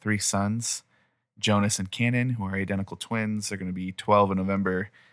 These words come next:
and then Liam, who just turned eight this summer. And we're trying to figure out virtual schooling with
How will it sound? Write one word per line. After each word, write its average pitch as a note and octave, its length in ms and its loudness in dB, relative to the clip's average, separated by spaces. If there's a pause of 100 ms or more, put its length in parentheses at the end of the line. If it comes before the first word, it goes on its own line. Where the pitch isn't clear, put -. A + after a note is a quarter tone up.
(220)
and G2 160 -4
then F#2 360 -4
Liam, G#2+ 520 2
who G2 420 -2
just F#2+ 240 -6
turned F#2+ 420 -8
eight B2 240 -6
this F#2 180 -6
summer. F2+ 380 -6 (480)
And F#2+ 120 -6
we're F#2 100 -2
trying F#2+ 240 2
to F#2+ 60 -2
figure G2 300 -2
out F#2 280 0 (560)
virtual G#2 460 0
schooling G2+ 580 0
with F#2 120 -8